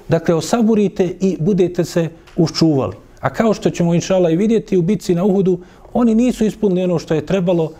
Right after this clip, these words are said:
nisu osaborili oni koji su se nalazili na brdu strijelaca, pa Allah uzvišeni onda nije poslao ove meleke. Tako da,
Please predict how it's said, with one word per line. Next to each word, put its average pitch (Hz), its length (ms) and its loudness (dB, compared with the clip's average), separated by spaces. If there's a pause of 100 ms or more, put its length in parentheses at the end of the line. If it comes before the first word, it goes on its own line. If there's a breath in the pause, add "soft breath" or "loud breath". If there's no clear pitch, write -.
(200 loud breath)
nisu 185 340 2
osaborili 165 480 2
oni 156 200 0
koji 147 140 -2
su 147 60 -12
se 147 80 -2
nalazili 143 520 0 (260 loud breath)
na 139 140 0
brdu 139 360 2 (180 loud breath)
strijelaca, 165 760 0 (160)
pa 160 160 0
Allah 175 200 2
uzvišeni 165 380 0
onda 156 160 2
nije 185 240 0
poslao 151 440 -2 (220 loud breath)
ove 135 200 0
meleke. 117 500 -4
Tako 175 300 0
da, 160 200 0